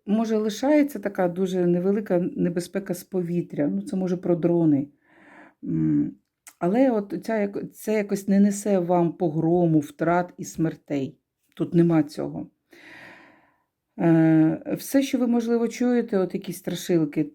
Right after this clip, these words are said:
то це пусте базікання. Миколаїв потроху вже оговтується. Вирішуєте тут свої проблеми, е, місто захищене,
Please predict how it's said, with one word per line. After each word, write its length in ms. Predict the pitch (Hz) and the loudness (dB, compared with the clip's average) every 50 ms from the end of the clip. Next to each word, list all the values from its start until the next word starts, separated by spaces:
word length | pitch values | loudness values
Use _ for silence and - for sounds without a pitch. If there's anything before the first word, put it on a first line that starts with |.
| _ _ _ _ | _ _ _ _
то 160 | - 190 180 175 | -4 -4 -4 -4
це 260 | 180 - - 240 240 | -4 -4 -4 -4 -4
пусте 380 | 240 - 196 - - - 185 | -4 -6 -16 -16 -8 -6 -6
базікання. 760 | 175 175 175 170 160 160 160 160 - 160 151 156 156 156 165 160 - _ _ - | -2 0 0 0 0 -2 -6 -6 -6 -6 -4 -2 -2 -2 -4 -6 -12 _ _ -4
Миколаїв 720 | 202 190 196 196 196 190 180 175 175 180 196 214 226 226 | 0 0 0 2 4 4 4 4 4 2 2 0 -2 -4
потроху 500 | - - 180 170 - 175 180 190 190 - | -8 -10 -10 -8 -4 -4 -4 -4 -4 -8
вже 200 | 160 151 160 170 | -10 -4 -4 -4
оговтується. 1080 | 175 - 180 165 160 185 185 175 170 - _ - 160 - 98 - - _ - - - - - _ _ _ _ _ _ _ _ _ _ _ - - - - - - - - - - - - _ _ _ _ - | -4 -2 -6 -6 -2 0 0 0 0 -2 _ -8 -6 -6 -6 -6 -8 _ -16 -14 -14 -14 -14 _ _ _ _ _ _ _ _ _ _ _ -20 -20 -20 -20 -20 -20 -20 -20 -20 -20 -20 -20 _ _ _ _ -8
Вирішуєте 880 | - 165 165 165 156 143 170 185 185 190 170 - - 175 160 151 - 156 | -6 -6 -6 -4 -2 4 4 4 4 4 -2 -2 -2 -2 -2 -2 -4 -8
тут 220 | - - 151 - | -10 -10 -12 -12
свої 220 | - - 165 156 147 | -6 -2 0 0 0
проблеми, 720 | 147 - 160 156 160 196 220 233 233 208 196 185 180 - - | 0 -2 -4 -2 0 2 2 2 2 2 2 2 0 0 2
е, 200 | 160 156 160 - - | 4 4 4 2 2
місто 320 | 185 190 185 - - 170 | 0 -2 -2 -2 -2 -4
захищене, 880 | 147 147 160 147 - - 156 143 143 - - - 165 170 180 190 208 202 | -2 -2 -2 -4 -2 -4 -4 -4 -4 -4 -8 -6 -6 -4 -4 -4 -4 -6